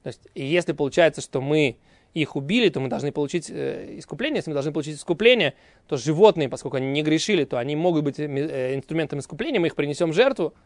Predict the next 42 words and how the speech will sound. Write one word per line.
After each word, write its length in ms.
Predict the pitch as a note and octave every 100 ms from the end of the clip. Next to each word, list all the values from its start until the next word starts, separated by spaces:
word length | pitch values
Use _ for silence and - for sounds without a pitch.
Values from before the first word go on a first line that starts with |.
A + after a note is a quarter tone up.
| _
и 60 | -
тем 160 | D#3
самым 340 | C#3+ E3+ D3 C3
искупим 320 | - D#3+ C#3+
свой 200 | - D3+
грех. 340 | F#3 D#4 D4 _ - - _ _
А 260 | D3 E3+ F3
то, 100 | D3+
что 100 | -
нужно 180 | C#3+ C#3
было 140 | C#3
стереть 400 | - D3 E3 D#3+
имя, 380 | G#3 F3 D#3+ C3+ _ _ -
э, 220 | C#3 C3
Амалека, 640 | - C#3 E3 D4 C#4 E3+ - _ _ _
так 180 | - D3
мы, 380 | D#3+ F#3 A#3 -
э, 560 | - C#3+ C3+ C3 C3 C3+
поскольку 340 | - D#3+ D3+
животные 380 | C#3 C#3+ F3 E3
не 140 | D#3 E3
грешили, 360 | G3 - C#4+
так 160 | E3+ D3+
оно 260 | C#3+ F3 G3+
сотрётся 480 | D3+ F3 G#3 G3
уже 180 | D3+ D3+
нашим 280 | E3 C#3+ D#3
приношением. 480 | E3 D3 D3 C#3 B2+
То 380 | - - - -
есть 100 | -
это 120 | G3
была 180 | F#3+ E3+
как 180 | F3 D#3
бы, 100 | D3+
это 180 | E3+
был, 180 | F3 E3+
то 80 | D#3+
есть, 120 | C#3
как 100 | D3+
приводит 260 | - D3+ D3+
комментатор, 400 | D#3 D#3+ G#3 E3+
хижбон, 640 | - F3 C#3+ D3 G3+ C#3+